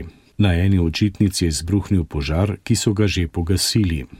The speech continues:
Ruska stran je znova napadla tudi zmogljivosti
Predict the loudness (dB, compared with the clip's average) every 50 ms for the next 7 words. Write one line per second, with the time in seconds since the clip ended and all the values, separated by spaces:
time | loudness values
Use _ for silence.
0 | -20 -20 _ _ -2 0 2 2 2 0 -2 -2 -2 -2 -2 -2 0 0 2 4
1 | 4 4 4 2 2 0 0 0 2 2 2 2 2 0 0 0 -2 0 0 0
2 | 0 -2 -2 0 0 2 2 2 2 2 0 0 2 2 0 2 2 2 0 0
3 | 0 2 2 2 2 0